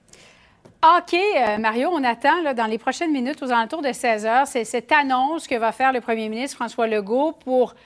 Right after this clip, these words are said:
mousser, mieux développer les jeunes joueurs de hockey, en faire,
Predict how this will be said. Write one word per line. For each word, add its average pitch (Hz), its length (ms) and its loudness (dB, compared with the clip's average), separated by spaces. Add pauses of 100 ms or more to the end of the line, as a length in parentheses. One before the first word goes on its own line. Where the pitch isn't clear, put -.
(600)
mousser, 339 880 2
mieux 285 340 0
développer 269 580 0
les 269 160 -2
jeunes 262 320 0
joueurs 277 320 4
de 262 80 2
hockey, 254 580 2
en 247 140 0
faire, 269 380 4